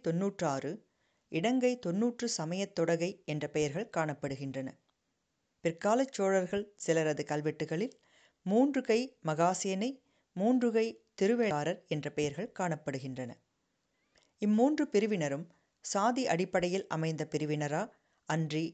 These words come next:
வர்க்க அமைப்பில் எழுந்த பிரிவினரா என்ற வினா எழுகிறது. இவ்வினாவிற்கு விடை கூற இம்மூன்று பிரிவுகளிலும் எந்தெந்த சாதியினர் அடங்கியிருந்தனர், அவர்கள் எத்தொழில்களை செய்து வந்தனர் என்பதையும்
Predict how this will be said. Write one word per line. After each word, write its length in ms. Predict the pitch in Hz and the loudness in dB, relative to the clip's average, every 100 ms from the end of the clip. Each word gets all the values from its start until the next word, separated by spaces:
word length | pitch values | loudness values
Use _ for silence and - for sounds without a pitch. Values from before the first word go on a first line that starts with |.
| - _ - | -12 _ 0
வர்க்க 380 | 170 196 - 262 | 2 2 0 -2
அமைப்பில் 480 | 202 208 202 220 214 | 0 -2 -2 -4 0
எழுந்த 340 | 165 170 165 156 | 0 2 0 -2
பிரிவினரா 540 | 175 196 185 160 160 - | -2 -2 0 0 0 -2
என்ற 240 | 151 139 | -4 -4
வினா 220 | 135 143 202 | -4 -4 -4
எழுகிறது. 520 | 170 139 135 135 269 - _ _ _ _ _ _ _ _ - | -2 -4 -6 -8 -10 -16 _ _ _ _ _ _ _ _ -8
இவ்வினாவிற்கு 720 | 170 185 220 269 226 170 - 190 - | -4 0 2 2 0 -2 -6 -6 -2
விடை 240 | 160 185 | 0 0
கூற 240 | 180 165 196 262 _ _ _ | -2 -2 -2 -4 _ _ _
இம்மூன்று 460 | 202 190 220 285 247 | -2 0 2 2 0
பிரிவுகளிலும் 640 | - 180 190 170 170 170 170 - | -2 0 0 0 0 0 -2 -4
எந்தெந்த 420 | 156 196 262 269 | 0 2 2 2
சாதியினர் 580 | 254 180 170 185 175 175 - | 0 -2 0 0 -2 -4 -4
அடங்கியிருந்தனர், 800 | 143 165 165 165 160 160 170 180 _ _ _ _ - | -2 0 2 0 0 -2 -4 -6 _ _ _ _ 0
அவர்கள் 360 | 208 202 208 - | 0 2 -2 0
எத்தொழில்களை 640 | 208 - 240 254 240 214 | -2 0 2 2 2 2
செய்து 320 | 196 180 180 175 | 2 0 2 0
வந்தனர் 420 | 170 170 170 170 | 0 2 0 -2
என்பதையும் 560 | - 151 151 151 202 | -4 -2 0 0 -2